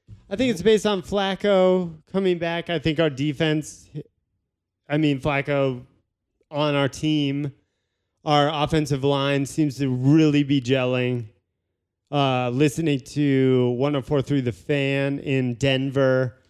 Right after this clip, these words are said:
um, Sandy Clough, who's an amazing longtime reporter there, was talking about how our offensive line is just gelling super hard with a, uh, Orlando Franklin and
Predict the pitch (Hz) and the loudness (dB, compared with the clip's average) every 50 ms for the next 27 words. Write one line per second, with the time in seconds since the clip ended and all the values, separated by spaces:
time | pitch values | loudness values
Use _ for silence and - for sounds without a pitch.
0 | _ _ _ _ - - 139 135 135 131 123 120 117 117 113 110 107 104 98 95 | _ _ _ _ -6 -2 -2 0 0 0 -2 -2 -4 -4 -6 -8 -10 -12 -14 -16
1 | _ _ _ _ _ _ _ _ _ _ _ _ _ _ _ _ _ _ _ _ | _ _ _ _ _ _ _ _ _ _ _ _ _ _ _ _ _ _ _ _
2 | _ _ _ _ _ _ _ _ _ _ _ _ - - - 170 175 165 160 151 | _ _ _ _ _ _ _ _ _ _ _ _ -20 -10 -4 -2 0 0 0 0
3 | 147 139 123 - - - 147 143 139 135 135 123 - - - 147 139 123 123 131 | -2 -2 -4 -6 -8 -4 -2 -2 -2 -2 -4 -6 -8 -6 -2 -2 -2 0 0 0
4 | 123 123 131 - _ - - 139 143 143 139 139 139 139 143 139 135 127 135 139 | 0 -2 -2 -6 _ -10 -6 -6 -4 -4 -4 -2 -2 0 0 0 -2 -2 -2 -4
5 | 131 127 123 127 127 127 123 117 - 127 131 127 127 120 - 131 131 123 123 123 | -2 0 0 0 0 -2 -4 -4 -4 -4 -2 -2 -2 -2 -2 -2 -2 0 0 -2
6 | 117 123 120 117 117 113 - - 123 117 107 120 120 117 113 120 117 113 110 117 | -2 -2 -2 -2 -2 -4 -6 -6 -8 -6 -4 -4 -4 -2 -2 -4 -4 -4 -4 -4
7 | 120 117 123 - - 117 120 117 123 123 113 107 113 110 120 117 117 120 120 110 | -4 -4 -4 -6 -4 -6 -4 -2 -2 -4 -4 -6 -6 -6 -4 -4 -4 -4 -4 -4
8 | 98 - - 113 101 - _ _ _ _ _ _ _ _ _ _ - 294 311 302 | -6 -6 -10 -12 -14 -14 _ _ _ _ _ _ _ _ _ _ 0 2 4 4
9 | 180 170 165 - - - 202 175 180 175 147 151 165 165 160 156 151 147 147 147 | 4 2 0 -2 -2 -4 -2 0 0 -2 -2 -2 -2 -2 -2 -2 -2 -4 -4 -4
10 | 151 143 143 160 175 - - 175 180 185 185 - _ _ _ - 175 170 175 175 | -2 -2 -2 -2 -4 -6 -8 -6 -4 -4 -4 -6 _ _ _ 0 2 4 4 4
11 | 165 165 170 170 165 160 165 160 139 - - 175 165 160 160 151 - 160 165 160 | 2 0 0 0 0 0 0 0 0 -2 -4 -2 -2 -2 -2 -2 -2 0 0 0
12 | 156 156 156 160 - - 143 139 139 139 135 135 131 131 127 131 131 123 113 101 | 0 0 -2 -4 -6 -4 -4 -4 -2 -2 -2 -2 -2 -2 -4 -4 -6 -6 -8 -10